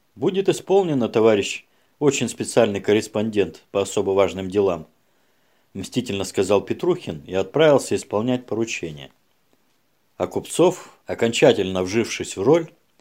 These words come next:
продолжил очаровывать местную учительскую интеллигенцию. Очень скоро выяснилось, что среди чудовских выпускников восемьдесят седьмого года оказалось сорок шесть юношей.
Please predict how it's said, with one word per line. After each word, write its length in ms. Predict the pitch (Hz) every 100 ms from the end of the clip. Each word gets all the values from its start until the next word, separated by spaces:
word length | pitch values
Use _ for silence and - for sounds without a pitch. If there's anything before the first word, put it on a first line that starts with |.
| _ _ _ -
продолжил 600 | 101 104 165 120 101 95
очаровывать 640 | - 117 156 139 113 -
местную 380 | 135 131 107 107
учительскую 720 | - 143 139 101 - 95 90
интеллигенцию. 800 | 90 120 123 90 80 - 71 _ _ _ _ _ _ _ _ _ _ _ _
Очень 280 | 104 123 147
скоро 300 | 139 160 156
выяснилось, 720 | 160 175 170 92 85 80 - _ _
что 200 | - 135
среди 360 | - 170 170
чудовских 560 | 170 160 147 139 123 -
выпускников 760 | 120 117 - 127 120 151 143 _ _ _ -
восемьдесят 560 | 113 113 107 104 -
седьмого 460 | - 113 120 113 117
года 360 | 123 135 98 - _ _ _ -
оказалось 560 | 98 123 120 139 127 127
сорок 280 | 135 123
шесть 320 | - 147 - 107
юношей. 580 | 110 104 95 - 104